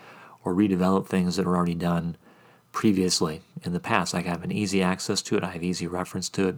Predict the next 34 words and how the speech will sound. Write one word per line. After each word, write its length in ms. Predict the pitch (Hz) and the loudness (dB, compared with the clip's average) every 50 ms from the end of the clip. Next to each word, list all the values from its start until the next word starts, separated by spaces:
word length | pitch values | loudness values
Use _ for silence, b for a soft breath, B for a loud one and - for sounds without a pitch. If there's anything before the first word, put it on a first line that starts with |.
| - _ - - - - | -6 _ -20 -20 -12 -6
Makes 360 | 101 101 104 98 95 - - | -2 0 2 2 2 0 -2
it 60 | 95 | -2
really 200 | 92 92 92 92 | 0 0 0 0
super 320 | 87 - 104 92 - - 90 | 0 0 -2 -2 -2 -2 -2
easy 240 | 90 87 - 90 | 0 0 -2 -4
for 200 | 85 - - 90 | -4 -2 0 0
me. 140 | 87 90 90 - B B B B B B | 0 0 -2 -4 B B B B B B
And 80 | B 123 | B 4
now 160 | 131 127 127 | 6 6 6
I 60 | 123 | 6
have 140 | 123 123 113 | 4 4 6
a 40 | 117 | 6
list 300 | 117 127 131 - - - | 6 6 4 2 0 -4
of 60 | 87 | 0
all 140 | 98 92 95 | 0 2 2
the 100 | 92 92 | 2 2
various 320 | 90 95 98 98 92 - | 2 2 2 2 2 0
rulers 320 | 107 101 101 101 98 90 - | 2 2 4 4 2 0 0
and 100 | 95 87 | -2 -2
things 300 | 95 98 98 98 95 95 | 0 0 2 0 0 -2
and 80 | 95 | -2
stuff 280 | 87 - - 98 95 - | -2 -2 -2 -2 -2 -2
that 100 | - 90 | -4 -4
needed 240 | 92 95 92 90 87 | -2 -2 -2 -2 -4
to 60 | 87 | -4
be 80 | 92 85 | -4 0
done. 240 | 101 113 131 135 | 2 2 2 2
So 120 | 127 - 92 | 0 -2 -2
if 60 | 95 | -2
I 40 | 101 | -2
ever 120 | 95 98 | 0 -2
need 140 | 95 92 87 | -2 -2 -2
to 80 | 90 87 | -2 -2
have 340 | 92 92 92 92 90 - | -2 -2 -2 -4 -8 -10